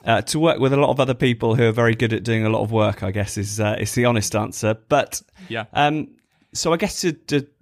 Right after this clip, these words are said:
Speaker 1: to describe to people who are listening, um, when you first pick your career, you probably, first of all, you get into med school, you decide you want to be a doctor, something comes along the way, you decide that's gonna be your focus and your specialty.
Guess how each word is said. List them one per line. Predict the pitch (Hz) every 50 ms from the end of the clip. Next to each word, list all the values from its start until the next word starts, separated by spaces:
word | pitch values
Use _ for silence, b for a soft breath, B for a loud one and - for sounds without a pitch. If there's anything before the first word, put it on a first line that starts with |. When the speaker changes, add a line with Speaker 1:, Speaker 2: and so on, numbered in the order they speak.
| _ -
Speaker 1:
to | - 151 135
describe | 143 135 127 - - - 156 147 143 143 143
to | - -
people | - 143 131 120 - 117 107 104 110
who | 117 131 123
are | 117
listening, | 117 127 135 - - - 101 101 98 92 92 110 B B B B B B B B B B
um, | - 117 117 117 117 120 117 - - - - _
when | _ - 151 165
you | 160 160 165 143
first | - - - 151 147 139 123 - - -
pick | - - - - -
your | 117 107
career, | - - 113 104 110 110 107 98 98 98 98 113 120 117 - _ _ _ _ b b b b b b b b _ -
you | - 117
probably, | - - 143 127 117 127 117 117 117 113 113 107 107 107 90 - - - -
first | - 143 123 -
of | -
all, | 107 104
you | 98 95
get | 110 107
into | 101 98 98 113
med | 113 110 110
school, | - - 113 104 104
you | 104
decide | 101 - - 127 117 107
you | 107 98
want | 95
to | 95
be | 98
a | 95 95
doctor, | 110 - - - - - 98 95 98 98
something | 98 - - 117 - - 104 104 101 101 -
comes | - 110 95 95 101
along | 101 101 101 101
the | 101 101
way, | 101 101 101 101 101 104 101 98 - -
you | 92
decide | 95 - - - 113 104 101 101
that's | 101 - -
gonna | - - 104 95 95
be | - 104 101
your | 98 98 98 95
focus | - - 117 113 98 - - 98 - -
and | 104 98
your | 98 98
specialty. | - - - 113 - - 104 95 - - 90 87 87 92